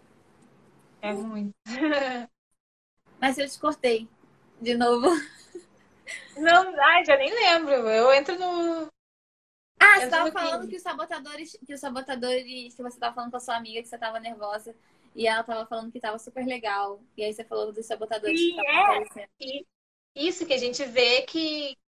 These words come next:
Speaker 1: que, que, nossa, que tem muita coisa pra, pra trabalhar mesmo, né? Que,
Speaker 2: Uhum.
Speaker 1: e que, mas, olha, é assim,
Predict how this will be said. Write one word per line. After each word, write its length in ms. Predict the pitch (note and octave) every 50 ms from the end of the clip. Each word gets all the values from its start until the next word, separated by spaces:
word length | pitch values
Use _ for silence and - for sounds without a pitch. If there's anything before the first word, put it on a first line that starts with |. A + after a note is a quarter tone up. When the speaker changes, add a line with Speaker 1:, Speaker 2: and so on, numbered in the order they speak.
| _ _
Speaker 1:
que, 840 | - - B3 B3 B3 B3 B3 B3 A#3+ A#3+ A#3+ A#3+ A#3+ A#3 A#3 A3 -
que, 100 | _ -
nossa, 260 | A#3+ C4+ D#4+ D#4+ - D#4+
que 80 | -
tem 140 | - C4+ B3
muita 260 | B3 C4+ D#4 F#4 F#4+
coisa 240 | F#4+ D#4 C4+ - C4
pra, 240 | B3 A#3+ A3+ A3 -
pra 160 | _ A#3 A3+
trabalhar 460 | _ A3+ G#3+ G#3+ G#3+ G#3 G#3+ G#3+ G#3 G#3
mesmo, 320 | G#3 G3+ G3+ G3 G3+ G3+
né? 160 | G3+ G3 G3 G3 _ -
Que, 320 | A3+ G#3+ G#3 G#3 G#3 G#3
Speaker 2:
Uhum. 220 | - - - _ _ _ _ _ _ _ _
Speaker 1:
e 60 | A3 -
que, 920 | - - A#3+ A#3 A#3 A#3 A#3 A#3 A#3 A#3 A#3 A3+ A3+ A3+ A3+ A3+ A#3 - _ _ _ _ _ _ -
mas, 240 | C#4 C4+ C4+ - -
olha, 400 | - - C#4+ C#4+ C4 A#3+ G#3+ G3+ G3+ _ _ _ _ _ _ _ _ _ _ _ _ _ _
é 100 | A#3+ -
assim, 440 | - - - C#4+ B3+ A#3 G#3+ G#3 G#3